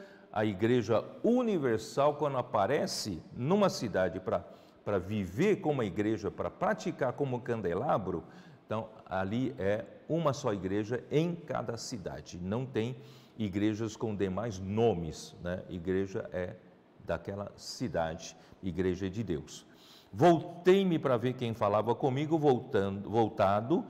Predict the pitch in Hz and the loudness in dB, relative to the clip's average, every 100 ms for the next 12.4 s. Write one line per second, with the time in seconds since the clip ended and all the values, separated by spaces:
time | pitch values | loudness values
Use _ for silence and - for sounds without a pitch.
0 | - - 98 113 - - 120 120 98 107 | -12 -4 0 0 0 0 0 -2 -6 -4
1 | 104 90 85 92 92 92 98 135 127 131 | -2 0 2 2 2 -2 0 0 0 2
2 | 123 104 110 104 101 156 147 170 196 - | 2 4 2 2 2 4 6 4 2 -4
3 | - - 160 175 165 170 170 190 196 165 | -18 -6 2 2 4 4 4 6 6 6
4 | 131 127 117 98 95 120 127 110 107 95 | 2 0 -4 0 2 2 2 -2 -4 -4
5 | 107 92 87 98 117 104 85 - 156 151 | -4 -2 -2 -2 -2 -2 -4 -2 -2 0
6 | 160 165 170 185 - - - - 131 101 | 2 2 2 -2 -6 -18 -20 -2 0 4
7 | 98 117 110 - 95 - 120 123 160 165 | 4 4 4 -4 -8 -4 -2 2 2 0
8 | 156 131 127 - 110 92 87 147 175 151 | -2 -4 -6 -6 -6 -4 -4 -2 0 2
9 | 175 - - - 113 107 104 160 143 98 | 0 -2 -18 -2 4 4 4 2 2 0
10 | 92 147 147 143 - 117 98 - 143 143 | -2 0 -2 -4 -8 -6 -6 -6 -6 -4
11 | 113 107 147 147 92 78 123 135 - 98 | -2 4 4 4 2 -2 0 -2 -4 -4
12 | 101 147 147 - | -2 -2 -2 -10